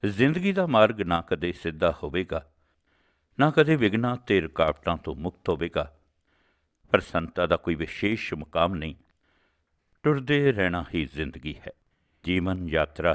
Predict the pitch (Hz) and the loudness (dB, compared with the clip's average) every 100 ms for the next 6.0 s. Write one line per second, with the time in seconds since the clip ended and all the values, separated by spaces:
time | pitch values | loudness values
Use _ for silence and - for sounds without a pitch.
0 | - 71 - - _ 139 139 123 - 98 | 0 -14 -14 -20 _ 0 2 0 2 2
1 | 123 92 87 - _ _ _ _ _ _ | 2 0 -4 -8 _ _ _ _ _ _
2 | _ _ - 147 - - 107 - _ 104 | _ _ 2 2 2 6 6 6 _ -2
3 | - - 113 104 - _ _ _ _ _ | -2 -4 -6 -6 -10 _ _ _ _ _
4 | _ - 87 85 76 69 71 - 87 80 | _ 4 6 6 2 -4 -6 -8 -12 -12
5 | - _ _ _ _ _ _ _ 120 | -18 _ _ _ _ _ _ _ 2